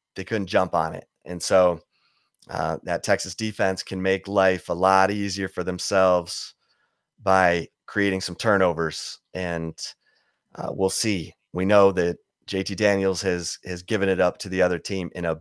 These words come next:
big way with those pick sixes that helped decide the game in the loss to Pitt and in the loss to Kansas. So can Texas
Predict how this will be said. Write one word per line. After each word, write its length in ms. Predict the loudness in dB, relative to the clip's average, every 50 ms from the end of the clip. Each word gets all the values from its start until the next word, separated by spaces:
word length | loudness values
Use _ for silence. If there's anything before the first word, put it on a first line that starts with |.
| _ -2
big 240 | 0 0 0 -2 -2
way 540 | 2 4 6 6 6 4 2 -2 -6 -10 _ _ _ _ _ _ _ _ _
with 160 | -6 -4 0
those 260 | 2 2 2 2 -2
pick 260 | -4 -4 -4 -4 -2
sixes 580 | -4 -2 0 0 -2 -2 -4 -4 -4 -4 -4 -2
that 120 | -2 -2
helped 300 | 0 2 0 0 0 -2
decide 580 | -8 -6 -4 0 4 4 6 6 6 4 2 -4 -12 _ _ _ _ _ _ _ _ _ _
the 120 | -12 -4
game 360 | 0 2 2 2 2 0 -2
in 80 | 0 0
the 80 | 0 2
loss 380 | 4 4 4 4 2 0 -4
to 100 | -8 -8
Pitt 360 | -10 -4 -2 0 0 0 -2 -4 _ _
and 380 | -8 -6 -4 -4 -4 -6 -8 -10
in 140 | -10 -8 -6
the 100 | -6 -4
loss 480 | 0 2 2 2 2 0 -2 -6 -10 -12
to 460 | -12 -10 -8 -6 -6 -6 -6 -8 -10 _ _ _
Kansas. 720 | -8 -2 2 2 2 2 2 0 -4 -4 -4 -6 -6 -8 -12 _ -20 -20 -20 -20 -20 -20 -20 _ _ _
So 300 | -6 2 2 2 2 2
can 200 | 0 -4 -4 -2
Texas 800 | 2 4 4 4 4 2 0 0 0 0 2 0 -2 -2 -4 -6